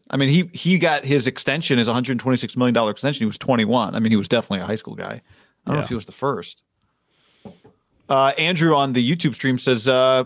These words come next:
Speaker 1: "What kind of zip-up is that, Middlekauff?"
Speaker 2: Are they John Boys? Is that what they're called?
Speaker 1: Huh?
Speaker 2: W-, you know, the, the, remember the kind we got?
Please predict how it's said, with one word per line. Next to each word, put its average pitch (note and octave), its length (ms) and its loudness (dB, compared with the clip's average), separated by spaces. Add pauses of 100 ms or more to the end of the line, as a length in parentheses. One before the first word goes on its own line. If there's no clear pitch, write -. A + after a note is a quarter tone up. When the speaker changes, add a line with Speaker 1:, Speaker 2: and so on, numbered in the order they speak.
(100)
Speaker 1:
"What F#3+ 120 -2
kind B3 160 2
of F#3+ 60 2
zip-up G3+ 340 0
is - 100 -10
that, F2+ 140 -4
Middlekauff?" F2 420 -10 (520)
Speaker 2:
Are E3+ 80 0
they G#3+ 100 2
John D#3+ 380 2
Boys? B3 340 4
Is C#3 120 -8
that D#3+ 100 2
what F#3 80 -2
they're G3+ 100 -2
called? A3+ 260 -2 (640)
Speaker 1:
Huh? G#3+ 160 -2 (880)
Speaker 2:
W-, - 180 -8
you D3+ 100 2
know, C#3+ 140 4
the, B2+ 260 -2
the, B2 240 -10
remember D#3 300 -4
the C#3+ 280 0 (360)
kind D3 240 0
we D3 80 2
got? D3+ 320 0